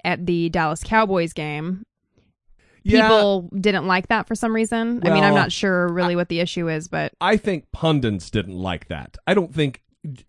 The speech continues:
Speaker 2: average Joe guy and gal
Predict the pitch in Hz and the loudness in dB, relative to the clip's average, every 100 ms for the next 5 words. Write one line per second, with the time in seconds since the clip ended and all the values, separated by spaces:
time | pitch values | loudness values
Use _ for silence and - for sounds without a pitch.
0 | - 160 156 143 131 110 104 135 131 117 | -6 0 2 2 -2 -6 0 2 4 0
1 | 117 127 120 104 92 90 - _ _ _ | -2 -2 -2 -2 -6 -8 -12 _ _ _
2 | _ _ _ _ _ _ - 120 113 120 | _ _ _ _ _ _ -8 -6 -2 0
3 | 131 117 98 85 82 | 2 0 -2 -4 -10